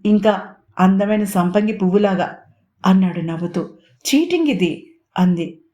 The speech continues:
నర్మద గట్టిగా. "నేనా చీట్ చేశానా? అసలు చీటింగ్ స్పెల్లింగ్ ఏంటి చెప్పమా?" అంటూ ఆమెని షవర్ కింద నిలబెట్టి నాబ్ తిప్పేశాడు. అతను ఆ-,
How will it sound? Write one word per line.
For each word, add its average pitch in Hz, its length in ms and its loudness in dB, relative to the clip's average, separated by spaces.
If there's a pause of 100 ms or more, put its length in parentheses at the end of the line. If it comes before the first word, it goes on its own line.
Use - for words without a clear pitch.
(100)
నర్మద 175 480 0
గట్టిగా. 175 420 -6 (380)
"నేనా 240 500 0 (180)
చీట్ 294 420 -2
చేశానా? 185 500 -2 (360)
అసలు 214 520 0
చీటింగ్ 220 600 -2
స్పెల్లింగ్ 233 440 0
ఏంటి 349 260 -4
చెప్పమా?" 196 420 0 (600)
అంటూ 208 600 0 (480)
ఆమెని 190 420 2
షవర్ 202 360 -2
కింద 226 200 -2
నిలబెట్టి 196 580 0
నాబ్ 190 380 0
తిప్పేశాడు. 175 640 -2 (420)
అతను 214 640 -2 (540)
ఆ-, 180 200 2